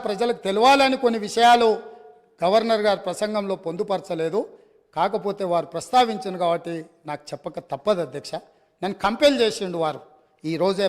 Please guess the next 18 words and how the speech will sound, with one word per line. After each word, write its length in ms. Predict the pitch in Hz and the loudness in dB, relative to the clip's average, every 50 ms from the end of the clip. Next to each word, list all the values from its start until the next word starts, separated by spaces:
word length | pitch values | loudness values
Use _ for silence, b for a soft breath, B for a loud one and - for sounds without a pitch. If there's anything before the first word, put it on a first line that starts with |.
| 190 165 | -2 -4
ప్రస్తావించేటట్టు. 760 | 165 - - 185 175 160 151 139 - 147 - 131 - _ _ _ _ _ _ _ - | -8 -6 -2 -2 -2 -2 -4 -10 -12 -14 -14 -14 -20 _ _ _ _ _ _ _ 0
నేను 200 | 208 269 302 302 294 | 4 6 8 8 6
ఒక్క 120 | 294 302 285 294 | 6 6 6 6
మాట 140 | 294 302 302 294 285 | 6 6 6 6 4
మీ 60 | 294 233 277 | 4 4 4
ద్వారా 220 | 285 294 294 294 285 277 277 277 | 6 6 6 6 6 4 4 4
అడగదలుచుకున్నాను 640 | 269 269 294 294 285 285 285 285 302 277 277 285 277 | 4 4 4 6 4 4 2 2 0 2 2 2 2
అధ్యక్ష, 220 | 226 285 - - 262 - B B B B B 208 262 | 2 0 2 4 2 2 B B B B B 2 4
ఈ 20 | 311 302 285 | 6 6 8
రాష్ట్రంలో 440 | 302 311 294 302 311 302 302 302 302 302 | 6 6 6 4 4 6 6 6 6 6
జరుగుతున్న 460 | 294 302 294 302 302 302 302 285 285 285 262 | 4 4 4 2 0 2 2 2 2 2 0
ఇసుక 200 | - - 311 294 302 285 | 2 4 4 6 8 10
దోపిడీలో 440 | 302 330 320 320 320 339 330 311 247 - B B B B - | 8 8 8 6 6 8 8 8 8 6 B B B B 4
వాళ్ళ 160 | 247 302 302 285 - 294 | 6 6 6 6 6 6
పాత్ర 240 | 311 330 330 330 311 302 285 | 6 6 6 6 6 8 10
లేదా? 260 | 311 330 311 339 330 262 175 - - - - - - 202 | 10 10 10 10 8 8 6 2 -6 -12 -12 -6 0 2
లక్షలాది, 580 | 269 311 - - 330 320 330 349 359 359 359 320 220 - - - - - 214 277 | 2 2 6 6 8 10 10 10 10 10 8 6 4 2 0 -2 0 4 4 6
లక్షలాది, 460 | 302 - 311 330 349 349 349 349 | 6 8 8 8 10 10 8 8